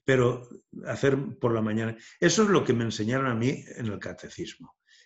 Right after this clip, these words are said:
El, el ayuno, el buen ayuno, el bueno, bueno es, eh, eh, todo el día,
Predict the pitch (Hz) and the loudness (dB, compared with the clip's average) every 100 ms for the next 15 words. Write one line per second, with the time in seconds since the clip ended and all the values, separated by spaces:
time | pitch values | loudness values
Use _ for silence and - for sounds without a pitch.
0 | - 143 147 147 - 151 147 160 196 220 | 0 2 2 0 2 6 6 8 8 8
1 | 214 151 123 143 196 202 185 190 190 226 | 4 4 6 6 8 8 8 10 10 8
2 | 220 127 147 160 147 147 165 180 143 143 | 6 6 6 6 4 4 4 4 4 2
3 | - - - _ _ - 147 147 147 127 | -2 -14 -20 _ _ -4 -2 0 0 2
4 | 165 175 165 175 185 185 185 | 6 8 10 8 8 4 0